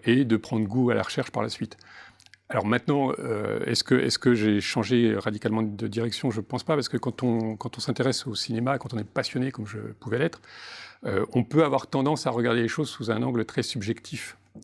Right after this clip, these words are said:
Et l'école polytechnique est une école, euh, scientifique, où on essaie de regarder les choses sous un angle beaucoup plus objectif. Donc ça m'a apporté cette dimension-là, et j'ai été obligé, ou d'ailleurs c'était assez fertile,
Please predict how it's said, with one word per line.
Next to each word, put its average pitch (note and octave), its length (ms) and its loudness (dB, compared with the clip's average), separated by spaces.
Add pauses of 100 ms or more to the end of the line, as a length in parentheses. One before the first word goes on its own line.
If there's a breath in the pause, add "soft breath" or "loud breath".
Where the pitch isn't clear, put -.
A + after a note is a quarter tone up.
(140)
Et A#2 120 -8
l'école A#2+ 420 0
polytechnique G#2 560 -4
est - 80 -8
une G#2+ 80 -4
école, A#2 320 0
euh, - 200 -6 (840 loud breath)
scientifique, - 720 -2 (180)
où G#2 180 -4
on G#2 60 0
essaie - 160 -2
de A2+ 60 2
regarder A2 180 4
les A2 80 4
choses C3 180 -4
sous - 120 -4
un G#2+ 80 2
angle A2+ 160 2
beaucoup D3 260 0
plus A#2 160 -2
objectif. A#2 380 0
Donc F#2+ 180 -6
ça A2+ 120 0
m'a B2+ 160 4
apporté D3 500 0
cette A2 180 -4
dimension-là, A2 640 0
et A2 140 -2
j'ai A2 400 2
été B2 180 4
obligé, B2+ 520 6
ou A#2+ 260 -6
d'ailleurs A#2+ 320 -2
c'était A#2 240 -4
assez A2 240 -6
fertile, D3 400 -4